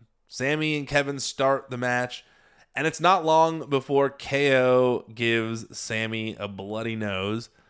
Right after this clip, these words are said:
Cena kept trying to tag in, but Roman wouldn't let him. Owens had to hit a, a pop-up powerbomb on Zayn,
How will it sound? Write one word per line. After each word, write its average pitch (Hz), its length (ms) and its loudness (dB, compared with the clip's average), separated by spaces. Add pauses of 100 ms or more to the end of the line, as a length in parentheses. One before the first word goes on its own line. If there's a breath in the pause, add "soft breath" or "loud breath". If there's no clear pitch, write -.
(260 soft breath)
Cena 127 720 -2
kept - 400 -2
trying 123 360 0
to 110 60 -8
tag 117 400 -4
in, 120 500 -4 (380 soft breath)
but - 160 -16
Roman 170 640 4
wouldn't 135 540 0
let 120 280 0
him. 117 420 -2 (640)
Owens 113 440 -6
had 113 180 -2
to 110 80 -6
hit 113 120 -4
a, 107 320 -6
a 104 100 -10
pop-up - 640 -2
powerbomb 123 840 0 (420 soft breath)
on 95 240 -16
Zayn, 165 640 -2